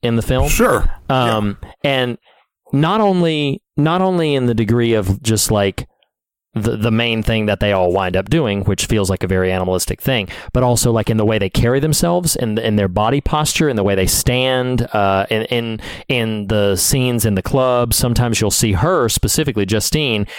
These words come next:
Speaker 1: as the movie progresses, she's in a pose that is, that is very reminiscent of, like, a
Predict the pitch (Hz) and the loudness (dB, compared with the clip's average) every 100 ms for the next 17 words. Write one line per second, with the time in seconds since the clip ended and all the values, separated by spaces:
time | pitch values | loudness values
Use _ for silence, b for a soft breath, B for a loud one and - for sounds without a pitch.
0 | B 123 117 110 117 104 104 101 135 113 | B -2 0 0 0 0 0 0 0 0
1 | 98 B B B - 131 117 151 151 143 | -2 B B B -2 0 -2 -2 -2 0
2 | - - 151 139 110 107 - 107 104 110 | -2 0 2 2 2 0 0 0 0 -2
3 | 117 113 95 120 151 117 110 107 131 - | -2 -2 0 0 2 2 0 0 0 0
4 | 92 90 92 - | 0 0 -2 -4